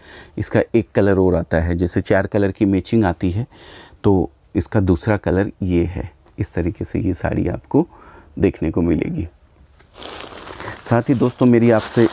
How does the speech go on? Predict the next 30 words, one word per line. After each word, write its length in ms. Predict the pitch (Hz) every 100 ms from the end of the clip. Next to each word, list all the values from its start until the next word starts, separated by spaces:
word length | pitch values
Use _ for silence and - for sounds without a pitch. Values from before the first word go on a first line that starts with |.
| -
एक 120 | 107
गुजारिश 520 | 90 95 101 101 120 139
है, 100 | - 104
अगर 280 | 95 131 - -
आप 160 | 120 131 - - - - - - - -
बिज़नेस 520 | 92 110 95 135 139
करना 400 | - 101 101 127
चाहते 400 | - 104 90 -
हैं, 220 | 92 98 - - - - -
किसी 240 | 113 -
भी 140 | 131 127
तरीके 420 | - 107 98 110
के 140 | -
बिज़नेस 640 | 110 95 90 104 107 - -
में 200 | 107 98
अगर 200 | 95 95
आप, 180 | 95 95 _ 98
अ, 20 | 92 87 - - - - - - _ _ _ -
पहले 200 | 113 117
से 140 | -
कर 240 | - 120 110
रहे 240 | 113 107
हैं 320 | 104 110 107
या 180 | 101 92
नया 340 | 95 95 101
करना 400 | 101 - 92 107
चाहते 360 | 110 104 101 -
हैं, 260 | 98 107 104
तो 320 | - 95 - _ _ -
खाली 220 | 117 120